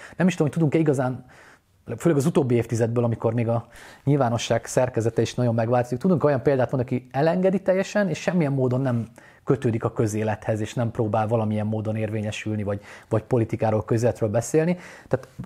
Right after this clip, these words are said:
láthatóan törekednek vissza ebbe a rendszerbe, és Navracsics erre jó példa. Úgyhogy igen, ők voltak az első ciklus, úgymond erős emberei, és aztán látjuk, hogy ciklusról ciklusra jönnek az új erős emberek, elmennek, újra jönnek. Szóval nagyon érdekes ez a,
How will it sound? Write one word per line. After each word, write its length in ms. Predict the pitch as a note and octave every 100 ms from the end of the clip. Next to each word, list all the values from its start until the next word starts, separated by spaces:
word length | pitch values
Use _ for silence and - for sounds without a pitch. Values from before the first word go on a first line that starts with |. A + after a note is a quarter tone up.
| -
láthatóan 520 | E3+ G3+ F3 D#3 D#3
törekednek 560 | - E3 B2+ A#2+ A#2+ -
vissza 340 | A#2+ A#2 -
ebbe 180 | E3 E3+
a 20 |
rendszerbe, 380 | F3+ F3 F3 D3+
és 60 | D3
Navracsics 480 | D3+ C3+ C3+ - B2+
erre 180 | C3
jó 160 | B2+ G#2+
példa. 540 | - F#2 B2 D#3+ F3 - -
Úgyhogy 220 | D3+ F#3+ F3+
igen, 240 | C#3 B2
ők 180 | C#3+ -
voltak 300 | B2 - -
az 100 | G#2+
első 260 | B2+ -
ciklus, 440 | E3 - F3+ E3 - _
úgymond 440 | D3+ B2 C#3 D3+ D3
erős 320 | D3+ D#3+ -
emberei, 420 | F3 F3 F3+ F#3 - - -
és 140 | - -
aztán 180 | -
látjuk, 260 | F3 D3+ D#3+
hogy 100 | C#3
ciklusról 420 | - - B2 B2+
ciklusra 420 | A#2+ A#2+ A#2 -
jönnek 180 | A#2 A2+
az 120 | A2
új 300 | D3 D#3+ D#3+ - - _ _ _ _ -
erős 340 | C3 C3+ -
emberek, 480 | C3+ C3 B2+ B2+ - -
elmennek, 600 | D3 C#3+ C#3 B2+ B2 B2
újra 200 | C#3 C3
jönnek. 340 | B2 B2+ B2+
Szóval 220 | B2+ D#3+ E3+
nagyon 140 | C#3+
érdekes 260 | B2 B2 B2
ez 100 | A#2
a, 180 | A#2